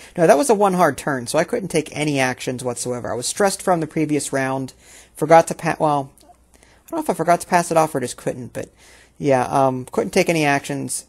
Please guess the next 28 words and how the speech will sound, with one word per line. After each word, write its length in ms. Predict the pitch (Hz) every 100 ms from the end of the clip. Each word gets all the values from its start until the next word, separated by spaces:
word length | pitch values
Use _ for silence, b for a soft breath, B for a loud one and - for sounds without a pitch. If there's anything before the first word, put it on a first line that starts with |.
| -
And, 180 | 151 156
uh, 340 | 156 151 127
Sunter 300 | 196 262 240
fell 240 | - 190
without 220 | 180 160 151
actions 440 | 151 151 165 151
is 120 | 123
kind 200 | - 139
of 80 | 131
like 280 | 127 120 - -
a 140 | -
really, 480 | 120 135 135 135 127 b b b b b b -
uh, 380 | 131 120 117 -
in 200 | 151 147
danger 400 | 143 143 131 120
Sunter 320 | - 120 123
fell 240 | 110 95
because 340 | 110 120 131 123
it 140 | 123
relies 420 | 147 147 147 147
on 240 | 139 127 123
all 140 | 127
those 180 | 127 120
actions 460 | 127 131 - 131 -
to 80 |
keep 180 | - 131
it 80 | -
safe. 540 | - 135 117 - -